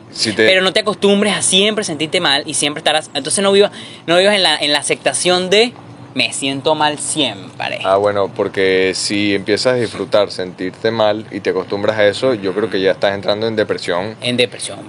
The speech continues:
Speaker 2: ¿Ves
Speaker 1: Y
Speaker 2: cómo, ves cómo la aceptación emocional, si no se controla, se puede convertir en una depresión?
Speaker 1: Sí, y ahí sí, o sea, hablando claro, tienes que ir a terapia, tienes que
Speaker 2: Bien.
Speaker 1: contar tu peo.
Speaker 2: La mente humana es compleja, pero tú piensas que te conoces.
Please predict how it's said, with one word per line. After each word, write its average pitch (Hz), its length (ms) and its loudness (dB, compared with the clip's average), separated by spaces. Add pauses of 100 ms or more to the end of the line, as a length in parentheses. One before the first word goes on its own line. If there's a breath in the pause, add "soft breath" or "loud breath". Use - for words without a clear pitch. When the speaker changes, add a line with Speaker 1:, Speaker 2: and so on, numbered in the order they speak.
Speaker 2:
¿Ves 160 220 2
Speaker 1:
Y - 80 0
Speaker 2:
cómo, 240 280 4 (360 loud breath)
ves 175 240 0
cómo 254 240 4
la 226 80 4
aceptación 160 640 0
emocional, 160 680 0
si - 180 -4
no 139 160 -2
se - 160 -4
controla, 131 420 0
se 143 140 -4
puede 127 260 0
convertir 139 440 -4
en 135 220 -4
una 180 280 0
depresión? 139 800 0
Speaker 1:
Sí, 101 160 0
y 107 100 2
ahí 104 220 4
sí, 120 400 4
o 117 100 6
sea, 90 460 4
hablando 101 340 0
claro, 120 340 2
tienes 98 380 -4
que 101 100 -2
ir 95 60 4
a 95 80 4
terapia, 113 400 2
tienes 101 260 -2
que 110 140 4
Speaker 2:
Bien. 101 140 0
Speaker 1:
contar 95 240 0
tu 104 120 -4
peo. - 140 4
Speaker 2:
La 254 80 2
mente 285 380 2
humana 254 460 4
es 220 60 -6
compleja, 202 800 0 (340 loud breath)
pero 226 200 4
tú 285 420 6
piensas 208 600 2
que 131 120 -10
te 120 140 -12
conoces. - 1040 -10